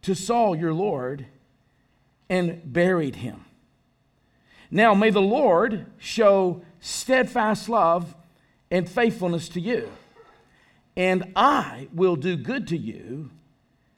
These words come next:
because you have done this thing." Do you get this? David seeks to woo them to his kingdom. He's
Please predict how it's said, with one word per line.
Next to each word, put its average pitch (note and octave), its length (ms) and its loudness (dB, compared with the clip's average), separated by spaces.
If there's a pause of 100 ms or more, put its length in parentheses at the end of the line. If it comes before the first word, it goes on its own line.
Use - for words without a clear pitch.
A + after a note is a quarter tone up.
(140)
because D#3+ 340 -6
you E3+ 100 -6
have D#3 200 -2
done C#3 220 -4
this B2 200 -10
thing." G2+ 360 -14 (180)
Do F3 80 -10
you C4+ 80 -2
get D#4+ 280 -8
this? - 400 -18 (800)
David G3+ 500 2
seeks - 520 -8
to A3 200 -2
woo A#3 480 0
them C3+ 640 -6 (760)
to G3 180 -2
his G3 220 0
kingdom. F3+ 480 -4 (1300)
He's G3 340 -2